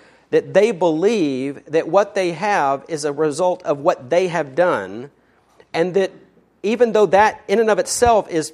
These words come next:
arrogant to think that, they're actually boasting that nobody could find fault.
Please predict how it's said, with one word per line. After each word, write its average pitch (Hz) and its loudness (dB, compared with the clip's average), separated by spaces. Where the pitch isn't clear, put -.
arrogant 160 2
to 160 -4
think 240 0
that, 110 -2
they're 196 0
actually 180 -2
boasting 143 0
that 151 0
nobody 185 2
could 139 -6
find 151 -2
fault. - 0